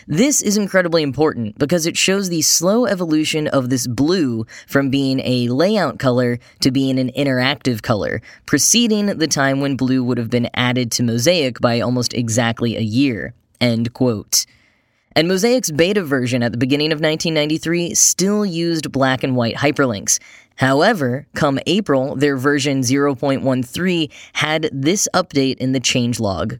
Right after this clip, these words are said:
quote, "Changed default anchor representations, blue and single solid underline for unvisited, dark purple and single dashed underline for visited," end quote.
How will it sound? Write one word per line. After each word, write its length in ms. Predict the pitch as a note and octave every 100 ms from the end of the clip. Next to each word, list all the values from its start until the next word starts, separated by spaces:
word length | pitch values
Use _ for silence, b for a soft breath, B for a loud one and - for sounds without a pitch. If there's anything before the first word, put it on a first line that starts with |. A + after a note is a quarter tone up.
| _
quote, 400 | - C3+ B2 - b b b -
"Changed 640 | - G#3+ B3 G3 - C#3
default 460 | F3 G3+ F#3+ F3+ -
anchor 320 | D#3+ E3 D#3
representations, 960 | C#3 C3 B2 B2 B2 A#2+ A2+ F#2+ A2 -
blue 540 | A#2 C3+ D#3 F#3+ G#3
and 240 | - C3+ B2+
single 460 | - E3+ F#3+ G3
solid 400 | - D3+ D3+ D3
underline 560 | - F3 E3 B2 A#2+ A#2
for 180 | - A#2+
unvisited, 640 | D#3+ G#3+ D3+ B2 B2+ B2 A#2+ B B B A#2+
dark 400 | C3 E3 G3 -
purple 460 | E3+ E3 E3+ E3+ -
and 220 | B2 A#2+
single 400 | - D#3+ F3 E3
dashed 400 | C3 B2+ B2+ -
underline 640 | B2 B2 B2+ A#2 A2+ A#2
for 240 | - - A#2+
visited," 640 | G#2+ C3+ C3 A2 E2+ A2 _ _
end 340 | A2 A#2 A2+ G#2
quote. 580 | - C3 A#2+ - -